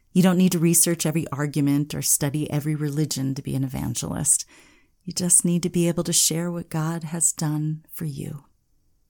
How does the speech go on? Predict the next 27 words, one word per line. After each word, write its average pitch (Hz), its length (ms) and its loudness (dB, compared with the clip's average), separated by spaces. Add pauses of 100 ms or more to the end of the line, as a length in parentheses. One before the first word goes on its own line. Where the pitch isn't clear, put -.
(180)
You 170 120 -4
don't 170 200 -2
need 180 200 -2
to 180 40 -8
be 190 120 -2
perfect. - 680 -8 (540)
Actually, 170 400 -4
it's 160 120 -4
better 143 460 -4 (100)
if 143 160 -8
you 135 120 -2
aren't. - 400 -6 (1080)
Jesus 185 440 4
has 165 140 0
done 160 300 2
the 156 60 2
hard 156 360 -6
part. - 460 -12 (680)
Your 175 180 -4
part 180 460 -6
is 170 260 0
just - 420 -2
to 180 80 -4
lead 170 400 0
them 139 400 -4 (120)
to - 140 2
him. 123 400 -4